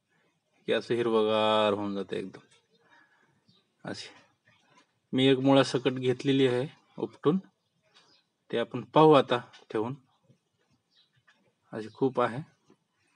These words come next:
बघा, हे बघा, हे असं त्याची पाट अशी चमकदार दिसते एकदम, Golden कलरची, हिरवंगार शालू असल्यासारखं. खूप सुंदर दिसते बरं का ते.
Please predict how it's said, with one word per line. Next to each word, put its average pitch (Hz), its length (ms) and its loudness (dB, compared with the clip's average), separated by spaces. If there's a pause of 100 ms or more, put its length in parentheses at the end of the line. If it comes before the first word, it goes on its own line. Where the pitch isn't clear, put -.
(340)
बघा, 110 240 -6 (1500)
हे 107 120 -8
बघा, 101 220 -12
हे 104 200 -8
असं 98 200 -14 (440)
त्याची - 220 -16
पाट 117 300 0
अशी 110 200 -4
चमकदार 113 500 -4
दिसते 104 380 -6
एकदम, 104 260 -6 (1500)
Golden 104 320 0
कलरची, 101 420 -8 (1500)
हिरवंगार 98 640 -6 (260)
शालू 101 320 -6
असल्यासारखं. 101 600 -12 (960)
खूप 135 200 -6
सुंदर 147 460 2
दिसते 113 380 -8
बरं 127 200 -8
का 113 80 -4
ते. - 140 -14